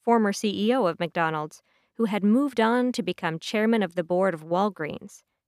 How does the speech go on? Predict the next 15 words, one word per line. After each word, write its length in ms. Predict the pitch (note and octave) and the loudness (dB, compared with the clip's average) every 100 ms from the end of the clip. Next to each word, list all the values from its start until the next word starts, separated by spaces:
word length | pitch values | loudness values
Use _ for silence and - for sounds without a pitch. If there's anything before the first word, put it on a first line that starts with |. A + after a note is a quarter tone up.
| _ _ _ | _ _ _
He 120 | A#3+ | -2
started 460 | - B3 A#3+ G#3 | 0 2 2 2
out 380 | A3 D#4+ F3 D#3+ | 2 4 2 -2
espousing 680 | - - - G3 F#3 E3 D#3+ - | -8 -4 0 2 0 -4 -6 -2
personal 480 | B3+ B3 - E3 | 0 2 0 -6
choice. 680 | F3+ - D4+ F#3 - - - _ _ _ _ | -6 0 2 2 0 -12 -16 _ _ _ _
By 140 | F#3+ | -4
the 220 | G3 G3+ A3 | 0 2 4
end, 380 | B3 D4 D#4 _ | 2 0 -8 _
he 140 | G#3+ | 0
was 180 | G3+ G#3 | 0 2
all 220 | G#3 G#3 | 4 4
about 420 | F#3 E3 D#3 - - _ | 4 2 0 -4 -14 _
public 440 | G#3 G#3+ A#3 A#3+ | 0 2 0 -2
health. 340 | - F#3+ - | -2 -2 -2